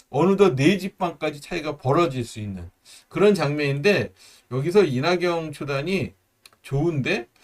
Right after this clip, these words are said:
여기 조금 찝찝한 뒷맛이 있어. 그래서 이걸 선수로 둔다고 요렇게 뒀는데요. 그럼 다음에 이거가 한 칸까지는 뛰어나야죠. 아직도 해결이 다 된 게 아니거든요. 그리고 여기 두면 이제 아까처럼 여기를 두어오겠지만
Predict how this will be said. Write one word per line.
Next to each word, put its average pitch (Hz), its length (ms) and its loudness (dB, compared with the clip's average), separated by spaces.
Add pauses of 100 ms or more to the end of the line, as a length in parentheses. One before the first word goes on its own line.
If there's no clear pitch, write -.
(220)
여기 139 260 -6
조금 226 420 -6
찝찝한 208 560 -6
뒷맛이 139 520 -2
있어. 101 220 -10
그래서 143 260 2 (300)
이걸 175 220 6
선수로 269 540 -4
둔다고 185 420 4
요렇게 160 400 -2
뒀는데요. 117 680 -6 (360)
그럼 233 220 0
다음에 185 420 0
이거가 139 380 -2
한 196 100 -4
칸까지는 180 560 -4
뛰어나야죠. 147 500 -6
아직도 175 380 -2
해결이 151 300 2
다 147 120 2
된 127 160 -2
게 123 80 -6
아니거든요. 95 540 -10 (480)
그리고 196 180 4
여기 190 180 0
두면 156 420 0
이제 127 160 -2
아까처럼 127 520 -2
여기를 117 280 -6
두어오겠지만 123 880 -4